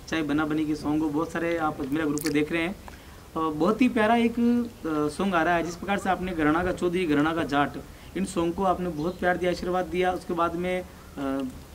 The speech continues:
देवासी सॉन्ग को भी आपने बहुत आशीर्वाद दिया और वो भी लगभग एक महीने में, अ, दो मिलियन चला गया, बीस लाख गया। तो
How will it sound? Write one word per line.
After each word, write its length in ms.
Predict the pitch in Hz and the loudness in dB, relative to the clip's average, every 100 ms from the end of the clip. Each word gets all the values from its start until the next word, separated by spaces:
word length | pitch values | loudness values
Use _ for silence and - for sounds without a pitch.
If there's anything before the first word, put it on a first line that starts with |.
| 135 | 0
देवासी 360 | 156 190 196 - | 2 2 0 -4
सॉन्ग 200 | 175 170 | -2 0
को 80 | |
भी 100 | 170 | 2
आपने 180 | 165 165 | 0 0
बहुत 560 | 156 170 175 170 170 - 139 139 | 0 0 0 0 0 0 -4 -4
आशीर्वाद 380 | 147 175 180 175 | -6 -2 -2 0
दिया 280 | 156 175 170 | 2 2 2
और 100 | 160 | 0
वो 120 | 180 | 0
भी 80 | 180 | 0
लगभग 260 | 175 175 | 0 2
एक 120 | 165 | 2
महीने 220 | 165 170 170 | 2 0 0
में, 160 | 170 | 0
अ, 300 | 160 135 139 | -4 -4 -4
दो 180 | 143 160 | 2 2
मिलियन 240 | 160 165 | 2 0
चला 200 | 156 151 | 0 0
गया, 180 | 147 170 - - - | 2 0 -4 -14 -4
बीस 180 | 165 170 | -4 0
लाख 140 | 156 | 0
गया। 180 | 135 147 202 - - - - | 2 -2 -2 -14 -18 -18 -6
तो 340 | 175 170 175 | 0 0 0